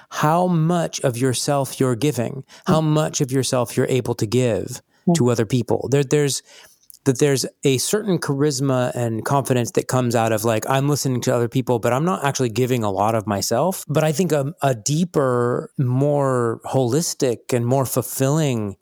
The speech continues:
Speaker 1: goal, I guess, for myself would be to give more and to be more open and more vulnerable at the same time as I'm doing these, these other practices of cultivating my charisma and my confidence,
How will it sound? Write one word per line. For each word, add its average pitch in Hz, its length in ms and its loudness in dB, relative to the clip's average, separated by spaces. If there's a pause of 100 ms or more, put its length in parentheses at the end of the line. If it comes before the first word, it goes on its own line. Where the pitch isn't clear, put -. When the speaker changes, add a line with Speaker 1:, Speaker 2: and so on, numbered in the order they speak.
(160)
Speaker 1:
goal, 127 420 2
I 107 140 0
guess, 110 200 0
for - 220 -4
myself 117 640 -2
would 117 160 0
be 110 260 0
to 117 260 -2
give 123 460 0
more 123 360 0
and 110 140 -2
to 120 60 -2
be 117 160 -2
more 120 340 0
open 120 460 0
and 107 120 -2
more 113 200 2
vulnerable 110 720 0 (720)
at 135 140 -2
the 120 80 0
same 143 400 0
time 147 460 0
as 113 120 0
I'm 110 220 0
doing 113 240 0
these, 107 240 -4
these 131 260 -2
other 135 220 0
practices 120 720 -2
of 120 460 -2
cultivating 117 560 0
my 101 160 0
charisma 98 560 0
and 98 120 -2
my 95 220 0
confidence, 92 720 -4